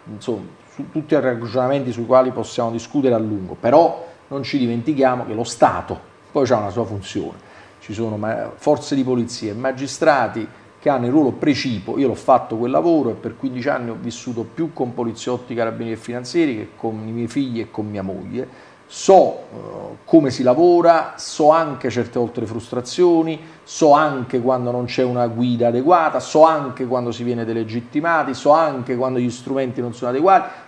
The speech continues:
ma ricordiamoci che senza Stato non c'è la giustizia privata. Io sento in questo periodo discorsi, "No, più ognuno si deve pigliare un'arma", e torniamo al Far West, cioè che siccome lo Stato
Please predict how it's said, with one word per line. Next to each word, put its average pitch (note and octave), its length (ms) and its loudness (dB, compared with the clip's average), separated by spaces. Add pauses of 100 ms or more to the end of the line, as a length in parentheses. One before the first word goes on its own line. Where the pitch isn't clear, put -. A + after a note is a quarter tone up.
ma C3+ 100 0
ricordiamoci C#3+ 560 2
che B2 80 0
senza G3 360 -2
Stato G3 400 2
non D#3 120 -2
c'è - 160 0
la F3+ 100 6
giustizia B2+ 380 -4
privata. G2+ 380 -2
Io F3+ 140 4
sento F#3+ 360 -4
in E3+ 120 -2
questo D#3+ 360 -2
periodo F3+ 220 4
discorsi, E3 720 -2 (260)
"No, A3 520 6
più A#3 240 0
ognuno A#3+ 480 0
si - 140 -4
deve G3+ 200 4
pigliare G#3 280 4
un'arma", G3 560 2
e E3+ 80 -2
torniamo F#3 260 0
al D#3 80 0
Far G#3+ 180 2
West, C3 460 0
cioè E3 160 -2
che C#3+ 140 0
siccome A3 480 -4
lo F#3+ 100 0
Stato E3 680 2